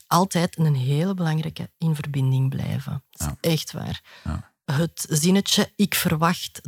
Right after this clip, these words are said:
Speaker 1: dat",
Speaker 2: Ja.
Speaker 1: hè, zitten we in externe dwang. Ik
Speaker 2: Ja, je
Speaker 1: pro-
Speaker 2: moet, je mag niet meer, dat soort dingen.
Speaker 1: Echt de impact van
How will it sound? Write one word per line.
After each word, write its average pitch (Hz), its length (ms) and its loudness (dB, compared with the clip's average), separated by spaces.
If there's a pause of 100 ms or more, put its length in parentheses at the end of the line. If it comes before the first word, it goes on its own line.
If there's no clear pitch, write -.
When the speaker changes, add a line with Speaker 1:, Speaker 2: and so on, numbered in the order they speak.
Speaker 1:
dat", - 520 -4
Speaker 2:
Ja. - 100 -2
Speaker 1:
hè, 185 220 0
zitten 165 240 -6
we 156 80 -2
in 160 220 0
externe 165 540 -2
dwang. 160 340 0
Ik - 220 -6 (300)
Speaker 2:
Ja, - 180 -4
je 82 120 -6
Speaker 1:
pro- 82 140 4
Speaker 2:
moet, - 420 0
je 73 80 -2
mag 76 240 2 (200)
niet 87 300 4
meer, 87 340 4
dat - 180 -6
soort - 240 -6
dingen. 73 260 -4
Speaker 1:
Echt 170 320 0
de - 160 -2
impact 214 600 2
van 160 480 2